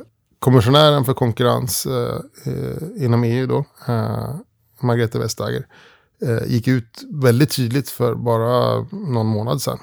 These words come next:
och sa att, eh, sån här, den typen av överenskommelser, om de inte sker i samband med förvärv eller är motiverade av andra skäl, eh, är någonting som kommissionen kommer att gå efter. Och om kommissionen säger så, om kommissionären säger så, så betyder det att det antagligen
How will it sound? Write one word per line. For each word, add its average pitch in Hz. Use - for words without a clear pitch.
och 139
sa 113
att, -
eh, 123
sån 120
här, 131
den 139
typen 127
av 120
överenskommelser, 120
om 160
de 139
inte 117
sker 117
i 120
samband 117
med 120
förvärv 123
eller 117
är 110
motiverade 117
av 120
andra -
skäl, -
eh, 110
är 131
någonting 117
som 113
kommissionen 120
kommer 120
att 113
gå 123
efter. -
Och 117
om 123
kommissionen 131
säger 135
så, 113
om 113
kommissionären 127
säger 120
så, 120
så 123
betyder 117
det 117
att 107
det 117
antagligen 107